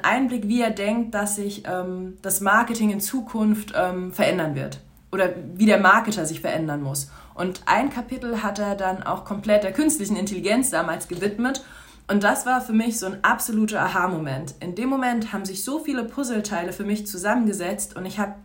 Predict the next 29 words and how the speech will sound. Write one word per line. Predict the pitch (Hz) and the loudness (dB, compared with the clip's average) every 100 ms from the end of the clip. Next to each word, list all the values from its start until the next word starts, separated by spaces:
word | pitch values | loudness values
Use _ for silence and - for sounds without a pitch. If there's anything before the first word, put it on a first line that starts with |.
| - _ | -20 _
zum | - 208 | -8 -4
ersten | - 240 - 226 | -2 -2 -2 -4
Mal | 208 | -2
gedacht, | 208 196 202 - - - _ _ _ _ | 0 0 0 -4 -16 -20 _ _ _ _
Wahnsinn, | 170 180 247 240 220 226 233 - - | 6 6 6 2 0 0 -2 -4 -8
welches | 185 208 214 214 | -2 0 0 -2
Potenzial, | 208 202 180 - 202 180 254 294 294 | -4 -4 -2 0 2 4 4 2 -2
aber | - 190 170 | -2 0 -2
auch | - | 2
was | 202 247 - | 2 2 -2
das | 233 | -6
für | - - | -4 -2
Auswirkungen | 214 262 - 220 233 233 226 220 220 | 0 0 -2 -4 -4 -4 0 2 2
für | - 190 196 | -4 -6 0
Marketing | 202 208 220 208 202 | 4 4 2 -2 -6
und | 196 | -6
Kommunikation | - 202 190 - 214 - 196 185 | -4 -4 -4 -6 -6 0 0 0
haben | 151 131 135 | 0 0 -2
wird. | 151 240 - - - - _ _ | -4 -6 -8 -20 -20 -20 _ _
Und | 196 202 | 0 4
seitdem, | 180 208 214 214 214 220 202 | 6 6 4 2 4 6 6
ähm, | 190 190 185 190 - _ - | 2 -2 -4 -12 -16 _ -2
lässt | 196 196 | 0 0
mich | 185 185 | -6 -10
das | 180 | -8
Thema | - 180 175 | -4 -2 -2
nicht | 175 | -4
mehr | 170 165 | -6 -6
los. | 143 135 - | -6 -8 -12